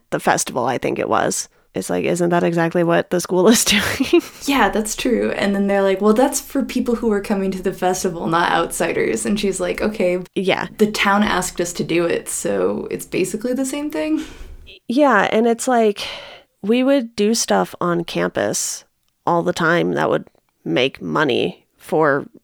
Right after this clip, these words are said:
Speaker 1: whatever club we were doing it for. Like, what difference does it make? Like, for basketball, we'd spend all day Saturday washing cars just for, like, fundraisers.
Speaker 2: Dang.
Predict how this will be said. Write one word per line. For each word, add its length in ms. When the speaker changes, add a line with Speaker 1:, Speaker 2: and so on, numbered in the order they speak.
Speaker 1:
whatever 480
club 500
we 120
were 160
doing 240
it 180
for. 340
Like, 260
what 520
difference 640
does 240
it 140
make? 280
Like, 240
for 160
basketball, 800
we'd 260
spend 460
all 260
day 260
Saturday 540
washing 360
cars 540
just 260
for, 220
like, 240
fundraisers. 920
Speaker 2:
Dang. 380